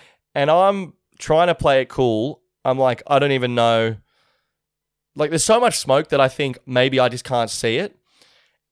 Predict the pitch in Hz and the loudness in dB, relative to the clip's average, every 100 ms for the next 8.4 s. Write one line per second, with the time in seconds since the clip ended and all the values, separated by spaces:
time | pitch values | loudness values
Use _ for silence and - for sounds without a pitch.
0 | - 151 151 170 202 233 208 185 - _ | -2 0 0 -2 -4 -6 -4 -4 -6 _
1 | - 151 147 110 135 135 143 131 123 117 | -2 0 0 0 2 4 4 4 2 0
2 | - - 127 110 110 - - _ _ _ | -6 -4 -2 -2 -4 -10 -20 _ _ _
3 | _ _ _ _ _ _ - 139 143 170 | _ _ _ _ _ _ -6 -2 0 0
4 | 151 151 131 127 127 127 127 113 - 131 | -2 -2 0 2 0 -2 -2 -2 -2 -2
5 | 156 185 208 214 _ _ _ _ _ 139 | 0 0 -2 -10 _ _ _ _ _ -2
6 | 139 123 123 160 165 160 - 139 143 - | 0 0 0 -2 -2 -6 0 0 0 -4
7 | 139 185 175 160 143 143 135 127 131 127 | -2 0 2 0 0 0 0 -2 -4 -4
8 | 143 127 117 | -2 0 0